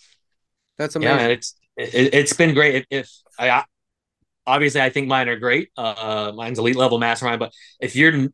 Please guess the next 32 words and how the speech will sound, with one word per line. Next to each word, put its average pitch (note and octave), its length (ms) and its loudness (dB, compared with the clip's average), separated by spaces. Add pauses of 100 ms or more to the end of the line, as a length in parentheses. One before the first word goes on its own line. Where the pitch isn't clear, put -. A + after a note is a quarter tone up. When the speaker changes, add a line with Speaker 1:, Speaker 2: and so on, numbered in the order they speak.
Speaker 2:
listening D3 300 2
to C3+ 40 0
this B2+ 120 -2
and B2+ 100 -4
you're C3+ 100 -2
not C3 320 -2
in C#3 120 -4
a C#3 120 -2
mastermind, C#3+ 640 -4
you B2+ 140 -6
need B2+ 220 -6
to G#2 80 -14
find A#2+ 540 -2
one A#2 200 0
that A2 160 -10
fits - 480 -4
your A#2 260 4
personality. A2+ 800 -2 (400)
They're G#2+ 160 -2 (280)
game B2 280 0
changers. F#2 580 -8 (1040)
Some B2+ 160 -2
of A#2 60 -2
the A#2 60 2
Speaker 1:
Yeah. A#2+ 140 2
Speaker 2:
best C3 200 2
things A#2+ 220 0
I've A2 140 -2
done G#2+ 180 0
in G#2 60 -4
my G2+ 140 -4
business. G2 540 -6